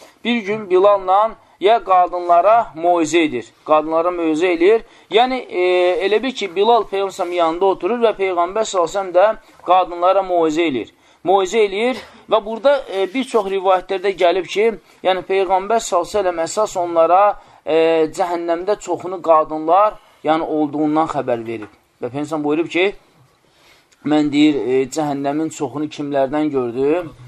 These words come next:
Qadınlardan gördüm və əgər bacarırsınızsa, yəni o da düşməyəsiz, onda", deyir, "bacardığınız qədər, yəni sədəqə verin." Ancaq bu rivayətdə isə deməli, e, İbn Abbas qeyd eləyir ki, deyir, Peyğəmbər sallallahu əleyhi və səlləm, deyir, onlara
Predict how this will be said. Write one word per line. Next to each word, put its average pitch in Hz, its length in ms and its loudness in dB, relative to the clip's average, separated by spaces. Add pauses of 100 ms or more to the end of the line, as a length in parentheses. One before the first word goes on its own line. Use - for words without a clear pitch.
(180)
Qadınlardan 151 720 0
gördüm 151 440 -4 (280)
və 151 100 4 (140)
əgər 165 440 -2
bacarırsınızsa, 170 880 0
yəni 139 280 -4
o 151 180 -2
da 151 60 0
düşməyəsiz, 156 880 -4 (260)
onda", 165 280 0
deyir, 156 220 -4
"bacardığınız 160 520 -4
qədər, 156 220 -2 (100)
yəni 151 120 -4 (100)
sədəqə 143 380 -2
verin." 175 360 -2 (220)
Ancaq 170 280 -2
bu 247 60 -4
rivayətdə 202 480 0
isə 196 160 -4
deməli, 175 240 0
e, 160 560 0 (180)
İbn 170 160 -6
Abbas 160 360 0
qeyd 175 200 -2
eləyir 160 280 -2
ki, 214 200 -4 (360)
deyir, 160 120 0
Peyğəmbər 196 540 2
sallallahu 196 240 0
əleyhi - 20 -6
və 208 60 -4
səlləm, 190 120 -4
deyir, 175 80 2
onlara 175 380 2